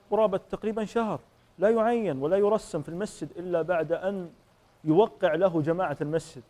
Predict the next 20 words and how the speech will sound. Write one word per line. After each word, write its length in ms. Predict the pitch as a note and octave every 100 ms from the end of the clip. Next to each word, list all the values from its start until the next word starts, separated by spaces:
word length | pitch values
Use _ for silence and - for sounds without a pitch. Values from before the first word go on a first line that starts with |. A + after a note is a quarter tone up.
| _ _ _
لأن 280 | F3 G#3+ G#3
كما 280 | - G#3 F3+
ت-، 120 | -
لا 220 | E3+ F#3
يخفى 280 | G3+ - D#3+
على 200 | D3+ D3+
شريف 320 | - D#3+ C#3
علمك 280 | D3 D3+ D3
والمشاهدين 540 | C#3+ D3 C#3+ D#3 D#3+ G3+
الكرام 380 | E3+ E3 C#3 C#3+ - _ _ -
أنه 540 | A3+ A3 A3 G#3 A3 -
لا 320 | G#3 B3 A#3+
يستطيع 380 | A3 - G#3 A3
الإمام 240 | G3+ A3
أن 80 | G3+
يؤم 300 | G3 G3 G#3
الناس 360 | F#3+ G3+ F#3 -
وهم 240 | F3+ F3
له 180 | F3+ E3+
كارهون. 440 | E3+ E3 E3+ G#3